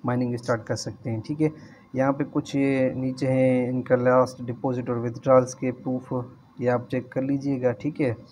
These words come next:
और अगर आप जैसे ये तीन लाइन वाले menu पे आएंगे, ठीक है,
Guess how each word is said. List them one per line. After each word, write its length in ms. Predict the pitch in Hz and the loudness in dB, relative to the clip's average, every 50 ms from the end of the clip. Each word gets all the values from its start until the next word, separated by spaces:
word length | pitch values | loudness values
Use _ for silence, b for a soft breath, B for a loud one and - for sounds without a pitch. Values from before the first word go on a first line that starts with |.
| B B B B B B B B | B B B B B B B B
और 160 | 135 127 127 | -4 0 4
अगर 260 | 131 131 131 135 139 | 6 6 6 8 8
आप 200 | 135 135 131 127 127 | 8 6 6 2 0
जैसे 440 | 127 127 127 127 135 131 - 143 135 | -6 -4 -4 -4 -4 -2 -2 0 0
ये 60 | 135 | -2
तीन 300 | 131 - 143 139 139 135 | -2 -2 -2 -2 0 0
लाइन 260 | 135 135 135 135 131 | 0 0 0 0 0
वाले 200 | 127 127 123 123 | 0 0 0 0
menu 300 | 120 123 123 123 127 131 | -2 -2 -2 -2 -2 -4
पे 100 | 127 127 | 0 0
आएंगे, 400 | 127 123 123 123 123 117 120 120 120 - | 0 2 2 0 -2 -2 -4 -4 -4 -4
ठीक 200 | - 143 143 - | -6 -4 -2 -2
है, 360 | 147 147 147 - - - - | -2 -2 -4 -8 -16 -20 -20